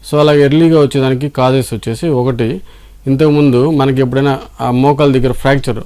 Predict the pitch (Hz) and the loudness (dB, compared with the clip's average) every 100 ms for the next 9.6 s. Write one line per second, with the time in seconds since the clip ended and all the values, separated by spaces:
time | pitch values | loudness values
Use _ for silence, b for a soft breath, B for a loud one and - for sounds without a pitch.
0 | 143 123 139 135 135 135 139 123 123 131 | -8 -4 -2 0 0 0 0 0 0 -2
1 | 120 123 131 127 120 120 123 123 123 120 | -4 -4 -2 0 0 0 -2 -2 -2 -2
2 | 117 117 120 123 123 113 120 120 123 117 | -4 -4 -2 0 0 -2 -4 -4 -6 -6
3 | 113 113 113 190 - b b b - 143 | -6 -6 -8 -12 -14 b b b -4 0
4 | 151 127 123 139 147 233 147 143 139 135 | 0 0 0 0 -4 -10 -6 -2 0 0
5 | 139 131 165 143 131 139 143 135 131 127 | 0 0 -2 -2 0 0 0 0 0 -2
6 | 127 - 127 120 120 123 120 120 123 - | -2 -6 -4 -4 -4 -6 -4 -4 -6 -12
7 | b b - 156 151 143 127 113 120 117 | b b -4 0 0 0 0 0 0 2
8 | 135 143 135 131 127 127 113 123 113 113 | 2 0 0 -2 -2 -2 -2 -4 -2 -2
9 | 131 139 139 139 131 | 0 0 0 0 -2